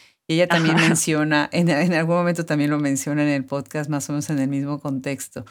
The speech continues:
Speaker 1: Así que ahorita me, me pusiste una sonrisa en la boca. Déjame contarte, ya lo hemos platicado antes,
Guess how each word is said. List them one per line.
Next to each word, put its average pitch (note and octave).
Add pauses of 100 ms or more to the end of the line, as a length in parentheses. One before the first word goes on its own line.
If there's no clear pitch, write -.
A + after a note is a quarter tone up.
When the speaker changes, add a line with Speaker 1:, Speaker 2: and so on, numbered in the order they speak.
(340)
Speaker 1:
Así D3+
que D#3+
ahorita D3+
me, D3
me C#3+
pusiste C#3+
una D3
sonrisa C#3
en C#3
la C3
boca. C3 (360)
Déjame D#4+
contarte, E3+
ya D3
lo D3
hemos D3
platicado C#3+
antes, D3+